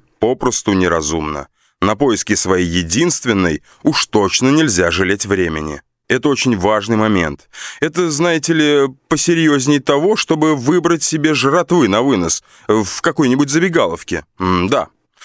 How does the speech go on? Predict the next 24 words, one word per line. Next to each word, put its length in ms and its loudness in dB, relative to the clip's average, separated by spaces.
в 60 -4
субботний 380 0
вечер. 360 -2
Но, 240 2
если 380 2
честно, 800 0
я 320 0
подолгу 500 0
конетелюсь 680 0
и 160 2
в 40 -6
забегаловке. 840 -2
Гадаю, 540 0
то 160 -2
ли 160 0
китайскую 840 -2
кухню 320 0
заказать, 540 -2
то 160 0
ли 140 2
индийскую, 760 0
то 100 2
ли 100 -2
кебаб. 540 -4